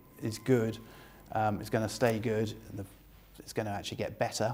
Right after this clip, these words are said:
in the terms of the forecasts in the market that they, of what, of the profits they can make can get better. Um, and so I'm expecting actually that to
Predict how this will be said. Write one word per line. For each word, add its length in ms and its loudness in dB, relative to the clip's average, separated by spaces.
in 100 -6
the 80 -6
terms 320 -6
of 100 -8
the 60 -8
forecasts 1000 -4
in 120 -4
the 80 -4
market 360 -2
that 100 -6
they, 200 -2
of 140 -4
what, 180 -4
of 100 -2
the 80 -4
profits 400 0
they 120 0
can 120 -6
make 220 0
can 140 -6
get 200 -4
better. 320 2
Um, 360 4
and 140 2
so 120 4
I'm 140 8
expecting 500 0
actually 340 -2
that 220 0
to 80 -8